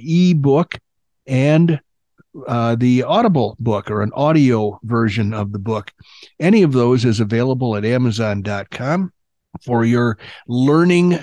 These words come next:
about Medicare pleasure. And I'm hoping it'll be pleasurable for you. I'm certain it'll be pleasurable compared to the competing Medicare books out there. But, uh, if you want to go ahead and test my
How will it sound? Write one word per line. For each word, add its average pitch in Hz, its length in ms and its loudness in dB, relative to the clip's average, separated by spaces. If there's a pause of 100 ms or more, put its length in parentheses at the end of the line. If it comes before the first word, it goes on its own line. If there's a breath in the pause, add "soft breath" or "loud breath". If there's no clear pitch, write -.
about 131 420 -4
Medicare 147 760 -2
pleasure. 135 640 -2 (340 soft breath)
And 113 120 -2
I'm 120 140 -2
hoping 233 300 0
it'll 196 160 0
be 156 140 2
pleasurable 123 580 0
for 107 240 -4
you. 131 200 -2 (300 loud breath)
I'm 120 320 -2
certain 156 640 -2
it'll 117 200 -2
be 104 160 -2
pleasurable 117 600 0
compared 139 680 -2
to 135 300 2
the 123 260 2
competing 135 680 0
Medicare 123 500 -2
books 120 380 -4
out 101 240 -4
there. 98 240 -12 (560 loud breath)
But, 107 180 -2 (100)
uh, 104 240 -4
if 113 280 -6
you 131 180 4
want 131 440 0
to 160 240 0
go 165 240 2
ahead 156 260 2
and 123 340 0 (280 loud breath)
test - 380 -2
my 143 360 2